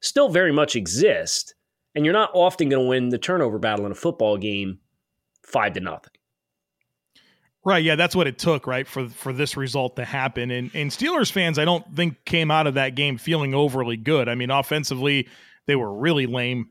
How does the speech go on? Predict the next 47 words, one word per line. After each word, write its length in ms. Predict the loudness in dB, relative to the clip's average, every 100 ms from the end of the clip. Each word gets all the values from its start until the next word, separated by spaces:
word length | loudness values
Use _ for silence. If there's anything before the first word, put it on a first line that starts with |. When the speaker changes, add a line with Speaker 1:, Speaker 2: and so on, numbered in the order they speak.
| -8
Speaker 2:
I 60 |
mean, 480 | -4 -4 -4 -6 -10 -4
passing 360 | -2 -2 -4
the 80 | -4
ball, 200 | -2 0
running 220 | -2 -2
the 80 | -4
ball, 340 | -2 -2 -2
a 40 | 0
lot 160 | 0 0
of 140 | -2
concerns 480 | -6 -6 -4 -4 -4
about 260 | -4 -2
what 160 | 0 -2
they 160 | -2 -4
actually 400 | -4 -2 -4 -6
have 240 | -6 -6 -6
with 100 | -6
that 140 | -4
offensive 480 | -4 -2 -4 -6 -6
line, 240 | -6 -4
which 180 | -6 -6
is 180 | -2 -2 -4 _ _ _
something 440 | -6 -2 -2 -4 -8
you've 260 | -6 -4 -2
been 140 | -2
talking 340 | -2 -2 -2 -4
about 220 | -4 -4
for 80 | -6
the 80 |
last 240 | -4 -4 -4
couple 260 | -4 -2
of 60 | -4
years. 400 | -6 -6 -6 -8 _ _ _ _ -2
Um, 500 | 0 0 0 -4 -10 _ _ _ _ -20 0
so, 500 | 4 6 4 2 -2 _ _ _ _ _ _ _
yeah, 240 | 0 4 4
I 120 | 2
think 200 | 2 2
this 200 | 2 0
is 100 | -2
a 80 | 0
good 180 | 2
example 540 | 0 0 -2 -2 -2 0
of 320 | 0 -2 -4
the 100 | -2
result. 600 | -2 0 2 2 0 -6